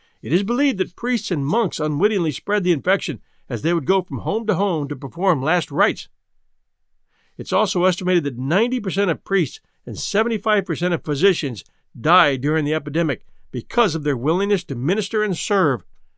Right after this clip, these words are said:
during the very worst of the plague. Eventually running its course in the fourteenth century, the plague reappeared in London in sixteen sixty-five and Marseille in sixteen eighty. While many died, it did not reach the same level of infection and death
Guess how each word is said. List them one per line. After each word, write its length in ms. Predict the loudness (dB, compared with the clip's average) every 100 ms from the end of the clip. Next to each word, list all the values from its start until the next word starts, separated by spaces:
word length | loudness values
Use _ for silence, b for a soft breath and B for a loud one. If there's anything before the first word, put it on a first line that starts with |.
| _
during 220 | -2 0 -2
the 80 |
very 260 | -2 0 2
worst 320 | 2 0 -2
of 60 | -6
the 80 | -6
plague. 440 | -4 -4 -4 -8 -20 _ _ _ _ -20 _ _ -20 -20 _ _
Eventually 460 | -2 2 2 2 0
running 280 | 2 4 4
its 160 | 2
course 320 | 2 4 4 2
in 80 |
the 60 | -2
fourteenth 420 | 0 0 0 0
century, 500 | 0 0 0 0 0 -6 -16
the 80 | -14
plague 340 | -4 2 4 4
reappeared 520 | 0 0 -2 0 2
in 160 | 2
London 280 | 4 2 2
in 120 | 0
sixteen 420 | 0 -4 -4 -2 -2
sixty-five 800 | -2 -4 -4 0 4 4 4 0 -8 -20 -6
and 200 | 0 2
Marseille 800 | 4 2 2 2 4 4 2 -4 -14 _ _ _ _
in 120 | -2
sixteen 440 | 0 -2 -2 -2 0
eighty. 380 | 0 -2 -6 -16 _ _ _ _ _ _ _ _ _
While 200 | 2 4
many 240 | 6 4 4
died, 340 | 4 4 2
it 140 | -2 4
did 160 | 4
not 200 | 6 4
reach 240 | 2 0 0
the 100 | -4
same 340 | 0 2 2
level 300 | 2 2 2
of 80 | 2
infection 480 | 0 0 0 0 0
and 140 | 2
death 220 | 2 2